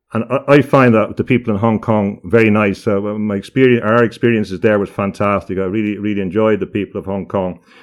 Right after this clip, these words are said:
But because the people in Hong Kong have to live in a very concentrated area, they have to be good at getting on with each other. But when people are distributed and they don't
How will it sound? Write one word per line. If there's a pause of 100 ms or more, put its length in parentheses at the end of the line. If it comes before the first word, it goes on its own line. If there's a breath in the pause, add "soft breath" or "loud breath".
(140 soft breath)
But (300 soft breath)
because
the
people
in
Hong
Kong
have
to
live
in
a
very
concentrated
area,
they
have
to
be
good
at
getting
on (220)
with
each
other. (380)
But
when
people
are
distributed
and
they
don't